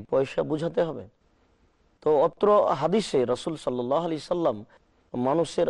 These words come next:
আয়ের পরিস্থিতি এবং ব্যয়ের পরিস্থিতি দুটাই সংবরণশীল হোক,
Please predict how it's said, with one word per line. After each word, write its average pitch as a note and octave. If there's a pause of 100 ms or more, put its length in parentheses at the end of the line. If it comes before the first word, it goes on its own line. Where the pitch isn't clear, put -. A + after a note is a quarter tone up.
(200)
আয়ের D3+ (260)
পরিস্থিতি E3
এবং C3+ (320)
ব্যয়ের C#3
পরিস্থিতি E3
দুটাই C3 (340)
সংবরণশীল D#3
হোক, G2+